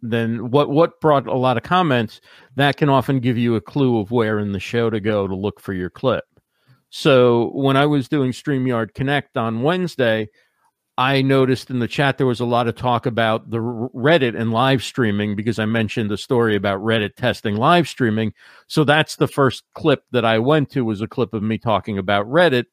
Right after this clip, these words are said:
figuring if that triggered talk in my chat, that would trigger interest on the different social platforms. Now, when I go pick the second clip, it, it might have a different reason that I pick it, but, um,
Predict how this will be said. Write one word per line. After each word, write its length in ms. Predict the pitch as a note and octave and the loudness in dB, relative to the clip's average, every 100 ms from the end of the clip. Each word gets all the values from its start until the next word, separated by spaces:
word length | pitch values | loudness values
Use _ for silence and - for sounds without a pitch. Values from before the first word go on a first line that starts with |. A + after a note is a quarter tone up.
| _ | _
figuring 480 | D3+ C3 B2 B2 A2+ _ _ | -2 0 0 0 -4 _ _
if 180 | B2+ - | -6 0
that 260 | C#3 C#3 - | 0 0 -2
triggered 440 | E3 D3 C3 A2 | 0 2 2 -2
talk 300 | C3+ A#2+ A2 | 0 0 0
in 80 | A2+ | -4
my 200 | G#2+ G2+ | -4 -6
chat, 460 | - - G3+ C#3+ - | -6 0 2 2 0
that 180 | C3+ | -2
would 120 | C3+ A2+ | -2 -8
trigger 400 | - C3 A#2 A2 | -4 -4 -2 -4
interest 540 | B2 A2 A#2+ G#2 - | -4 -4 -6 -6 -6
on 220 | A2+ A2 | -6 -4
the 80 | A2 | -6
different 420 | G2+ A2+ A2+ G#2 - _ _ _ | -4 -4 -2 -6 -8 _ _ _
social 400 | F#3 F#3+ - A#2+ | 2 2 4 -2
platforms. 680 | - G#2 - - G#2 F2 A#2 | 2 0 0 -2 -4 -4 -2
Now, 180 | A#2+ | 0
when 120 | B2 B2 | 2 0
I 80 | |
go 120 | B2+ C3+ | 0 0
pick 280 | - D3 | -2 -6
the 100 | - | -6
second 460 | A#2 C#3+ C#3+ E3+ D3 | -4 -2 0 -2 -2
clip, 300 | - F3 E3 _ _ _ _ _ _ - | 0 2 2 _ _ _ _ _ _ -10
it, 180 | C#3+ E3+ F3+ | -8 -8 -6
it 60 | D3 | -2
might 220 | D3+ D3+ | 0 2
have 140 | D3+ | 0
a 40 | C3+ | 2
different 380 | D#3 - C#3+ | 0 0 -2
reason 580 | C3+ D#3 C#3+ A2+ G2 F#2+ | 2 4 4 -2 -6 -8
that 100 | G#2 | -4
I 120 | G#2 G#2 | -4 -2
pick 260 | C3+ A#2 | -2 -2
it, 140 | G#2 - - | -4 -12 -4
but, 200 | C#3 - _ - - _ _ - | -4 -4 _ -20 -20 _ _ -4
um, 520 | D3 C3 B2 A#2+ B2+ | 0 0 0 -4 -10